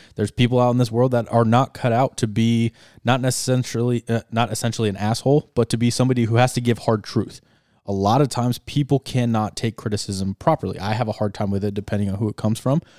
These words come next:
But there's people out there that just because, think about the workforce.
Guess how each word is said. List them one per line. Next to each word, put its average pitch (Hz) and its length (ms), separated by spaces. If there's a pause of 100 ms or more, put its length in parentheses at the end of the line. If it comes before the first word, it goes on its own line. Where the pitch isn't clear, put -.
(340)
But 117 200
there's 131 320
people 156 420
out 135 180
there 120 180
that 107 220
just - 240
because, 135 540 (420)
think 175 140
about 175 140
the 143 60
workforce. - 520